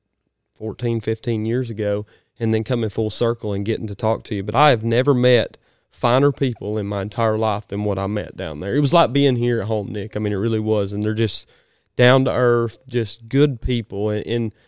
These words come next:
rooted folks. They like us. They're, they're just rooted in where they come from. They, they love their homes.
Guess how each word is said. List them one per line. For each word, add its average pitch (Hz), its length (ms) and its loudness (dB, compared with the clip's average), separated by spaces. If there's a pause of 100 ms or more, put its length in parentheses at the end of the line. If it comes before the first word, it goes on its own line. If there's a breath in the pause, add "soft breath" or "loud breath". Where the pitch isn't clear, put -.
(260)
rooted 135 460 6
folks. - 460 -4
They 131 180 4
like 143 300 4
us. 135 220 4
They're, 127 200 4
they're 127 240 2
just 120 320 0 (180)
rooted 127 540 4
in 120 160 2
where 120 140 4
they 120 120 4
come 127 260 0
from. 104 220 0
They, 104 160 0
they 104 160 0
love 117 320 4
their 127 140 2
homes. 131 580 2